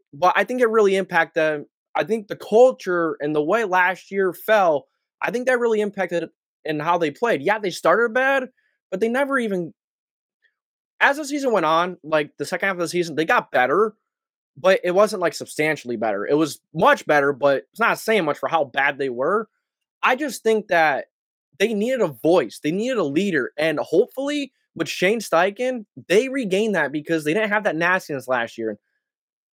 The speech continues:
I think when you have heart, when you wanna play, that's when the nastiness comes out. That's when the passion comes out in the field. You need someone to make you want to play with that passion on the field and not just go out there and just say,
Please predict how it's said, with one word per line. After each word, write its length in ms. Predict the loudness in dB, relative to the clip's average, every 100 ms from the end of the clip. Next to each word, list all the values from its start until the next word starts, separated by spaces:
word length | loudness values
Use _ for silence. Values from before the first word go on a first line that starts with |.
| _
I 120 | -2 -2
think 180 | 0
when 80 | 0
you 100 | 2
have 200 | 2 0
heart, 420 | 4 6 6 4 -8 _ _ -4
when 180 | -2
you 120 | 0 0
wanna 360 | 2 2 2
play, 480 | 0 4 4 2 -6 _ -12 0
that's 280 | 0 0
when 120 | -2 -4
the 80 |
nastiness 460 | 0 0 0 -4 -4
comes 200 | -6 0
out. 260 | 0 0 0
That's 280 | 0 0
when 100 | 0
the 80 | -6
passion 340 | 0 0 0 -8
comes 200 | -4 -2
out 100 | -2
in 80 |
the 80 | -6
field. 340 | -8 -2 -2 -2
You 80 |
need 240 | -4 -2 -2
someone 320 | -2 0 0
to 180 | 0 -2 _ _ _ _ _ _ _ -6
make 180 | -4
you 120 | -2 -2
want 420 | 2 4 4 -2
to 60 |
play 140 | -2 -2
with 100 | 0
that 160 | -4
passion 320 | -2 -4 -4 -10
on 40 |
the 120 | -12
field 240 | -8 -8 -6
and 100 | -4
not 220 | -4 -2
just 240 | -8 -6
go 140 | 2 6
out 240 | 6 4
there 180 | -2 -4
and 120 | -4
just 220 | -6 -4
say, 220 | -2 -2